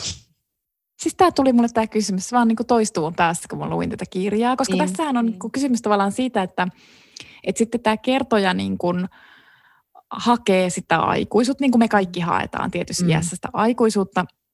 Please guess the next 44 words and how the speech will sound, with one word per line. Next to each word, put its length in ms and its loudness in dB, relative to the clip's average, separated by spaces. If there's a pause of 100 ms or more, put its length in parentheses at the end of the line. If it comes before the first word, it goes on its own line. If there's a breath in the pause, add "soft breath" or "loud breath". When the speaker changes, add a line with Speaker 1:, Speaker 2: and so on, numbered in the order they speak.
(640)
Speaker 1:
Ja, 320 2 (140)
ja, 140 2
tota, 280 0 (240)
ja 100 0
sitten 280 0
kun 260 0 (120)
sitä 360 0
ei 80 0
niinku 240 0
tavoita 640 2
ja 140 0
sitä 240 2
ei 80 0
niinku 240 -2
ymmärrä 440 2
edes, 380 -2
että 140 -2
mitä 220 0
se 140 -2
niinku 220 -2
sisäisesti 960 -2 (140)
on, 300 -2 (160)
se 100 -4
Speaker 2:
Mm. 100 -6
Speaker 1:
aikuisuus. 760 -2 (180 loud breath)
Speaker 2:
Mm. 280 0
Speaker 1:
Ja 100 2
kun 340 2 (380)
se 140 0
ei 120 2
niinku 180 -2
sisäisenä 560 2
todellisuutena, 720 0 (400)
kun 100 -4
tuntuu, 360 2
että 260 -2
mä 80 2
oon 80 0
ihan 180 0
samanlainen 420 0
kuin 100 -4
mä 80 4
olin 180 0
viisivuotiaana, 840 2